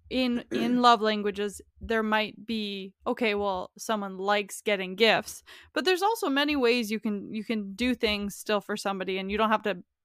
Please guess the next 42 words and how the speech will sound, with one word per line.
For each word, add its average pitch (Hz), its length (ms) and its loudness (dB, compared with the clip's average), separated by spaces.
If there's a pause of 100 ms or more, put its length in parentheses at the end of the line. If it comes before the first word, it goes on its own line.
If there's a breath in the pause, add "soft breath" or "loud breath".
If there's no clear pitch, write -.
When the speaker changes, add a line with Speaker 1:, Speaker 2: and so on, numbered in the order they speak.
(140)
Speaker 1:
physically 214 480 2
pay 208 180 -2
money 196 300 0
for - 260 -8
it. 113 160 -4 (300 loud breath)
It's, 247 180 4
I 254 160 6
think, 262 200 0
the 240 100 2
Speaker 2:
Yeah. - 0 -
Speaker 1:
knowledge 220 520 6
of 202 180 4
that, 180 320 2 (120)
that's 202 320 -4
the 208 100 -4
important 202 520 -2
part. 196 240 0
And 202 160 -4
then 208 120 -2
from 196 200 -6
there, 202 240 0
you 208 160 -2
can 196 160 -6
figure 190 280 -2
out 170 200 2
what 170 160 0
you 190 160 -6
best 190 280 0
need 180 220 -6
for 196 160 -8
that 175 200 -2
person. - 440 -6 (560)
Speaker 2:
Yeah, 170 320 2
Speaker 1:
Once 170 60 6
Speaker 2:
and 170 140 2
I 226 60 2
Speaker 1:
you 214 40 4
Speaker 2:
was 202 140 8
Speaker 1:
learn 370 160 8
Speaker 2:
gonna - 20 4
Speaker 1:
it. - 20 4
Speaker 2:
actually, 160 440 -2